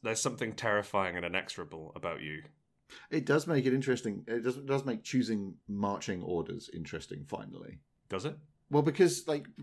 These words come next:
Speaker 2: in way back when, in the mists of time,
Speaker 1: Mm.
Speaker 2: your G M always said, "Right, who's in front, who's at the back," for,
Speaker 1: Yeah,
Speaker 2: for
Speaker 1: yeah,
Speaker 2: the Wandering
Speaker 1: absolutely.
Speaker 2: Monster tables.
Speaker 1: Mm-hmm.
Speaker 2: But now it actually matters because there's no way to change it,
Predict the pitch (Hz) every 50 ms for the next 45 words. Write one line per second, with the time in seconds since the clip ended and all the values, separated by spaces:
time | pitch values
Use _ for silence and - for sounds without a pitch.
0 | - _ - 165 160 160 156 - - _ _ _ _ - - 151 165 175 170 -
1 | 139 120 113 117 110 107 98 92 90 90 92 95 98 90 - - - 82 - -
2 | 92 85 78 80 73 73 - _ _ _ - - 107 92 85 113 110 107 113 120
3 | 120 120 110 107 104 110 117 113 110 - - - - 98 87 80 87 80 85 98
4 | 90 90 104 104 - - 101 87 82 82 82 87 85 78 80 - - 71 - 85
5 | 82 80 - - - - _ - - - - 147 117 123 127 131 127 98 98 92
6 | 87 92 101 139 156 139 - - - - 95 87 78 82 82 78 - - - 92
7 | 90 90 87 82 - - - - - - - _ _ _ - 139 131 139 151 170
8 | 185 170 160 127 - - 131 127 127 135 139 143 139 139 117 - - 107 - -
9 | 113 - - 127 117 131 131 127 135 147 139 127 - - - - - 131 123 131
10 | 117 104 98 87 90 - -